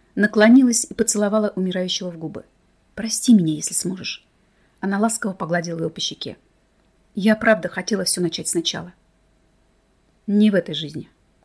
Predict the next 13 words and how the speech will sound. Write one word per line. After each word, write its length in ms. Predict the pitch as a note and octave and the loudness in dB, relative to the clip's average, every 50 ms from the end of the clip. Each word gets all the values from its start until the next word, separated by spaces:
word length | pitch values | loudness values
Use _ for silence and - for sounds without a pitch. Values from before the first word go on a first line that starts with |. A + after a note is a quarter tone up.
| _ _ _ _ _ _ _ _ _ - | _ _ _ _ _ _ _ _ _ -6
Джанго 380 | G3+ D#3+ F#3 B3+ C#4 B3+ A#3 A#3+ | -2 2 4 6 6 6 4 2
поймал 360 | - - A3 G#3+ G#3 G#3+ G#3 | 0 0 0 2 2 2 0
её 160 | G3+ F#3+ F#3 | -2 -2 -2
ладошку 640 | F3 F3+ E3+ F3 C4+ D4 - - - C4 B3+ B3+ - _ _ _ _ _ _ _ - | -2 -2 -2 -2 -4 -4 -4 -6 -6 -6 -8 -8 -10 _ _ _ _ _ _ _ -6
и 80 | G#3+ | -6
прижал 400 | G3+ - G3 G3+ G3 B3+ C4 A#3+ | -2 -2 0 0 2 2 0 -2
к 40 | G3 | -4
губам. 340 | F3 F3+ D#3+ E3 D3+ D#3 E3 _ _ _ _ _ _ _ _ _ _ _ _ _ _ _ | -8 -8 -6 -6 -6 -6 -8 _ _ _ _ _ _ _ _ _ _ _ _ _ _ _
«Прощай, 380 | - G#3+ A3 A3+ - - C4 A#3+ | -4 -2 -2 0 0 0 0 -2
Крис». 360 | B3+ - - - - - - _ _ _ _ _ _ _ _ _ _ _ _ _ _ _ - | -2 -6 -10 -10 -10 -10 -12 _ _ _ _ _ _ _ _ _ _ _ _ _ _ _ 2
Он 180 | C4 D4 C#4+ | 4 6 6
расслабленно 600 | B3+ A#3+ A3 - - G#3 G#3 G#3 G#3+ G3+ G3+ G3+ | 4 2 -2 -4 -4 -4 -4 -2 -2 -2 -4 -6
улыбнулся. 600 | - F3+ F3 F3+ D#3+ F3+ D#3 D#3+ E3+ - - - | -8 -8 -10 -10 -8 -8 -10 -8 -8 -10 -10 -10